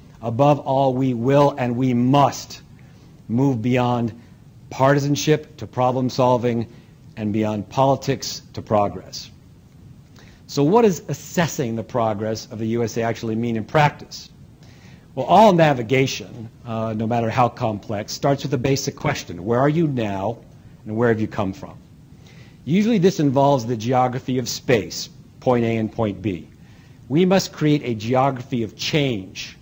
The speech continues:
a geography of destiny. And we can use a key national indicator system to assess where we are and where we've been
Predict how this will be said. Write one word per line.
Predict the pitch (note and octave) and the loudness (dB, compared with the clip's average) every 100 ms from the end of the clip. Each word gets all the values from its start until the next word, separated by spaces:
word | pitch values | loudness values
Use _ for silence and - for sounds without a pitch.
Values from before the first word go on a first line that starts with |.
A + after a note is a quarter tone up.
| - - - - - - - - - - | -20 -20 -20 -20 -20 -20 -20 -20 -20 -20
a | G2 | -8
geography | G#2+ A#2+ B2 B2+ B2 | 2 4 4 0 -2
of | A2+ | -2
destiny. | G2 B2+ - G#2+ E2+ - - - - - - | 2 2 2 -6 -8 -14 -20 -20 -20 -20 -10
And | A2+ | -4
we | C3 | -2
can | B2+ | 0
use | B2 E3 | 2 2
a | F3 | 0
key | - F3+ | 0 0
national | E3 D3+ C3+ D3 | 2 0 0 -2
indicator | F3 C3+ A2+ | 0 -2 -4
system | - A#2 - G#2 | -4 -6 -6 -4
to | A#2+ | -4
assess | A2+ - F3 B2+ - - - - | -4 2 4 4 0 -10 -20 -8
where | B2 C#3+ D3+ | 0 4 4
we | D3+ C#3+ | 4 4
are | C3+ | 4
and | B2 | 2
where | C3 B2+ | 4 4
we've | A#2 A2 A#2 | 2 -2 4
been | F#3+ A2 A2 | 4 4 -2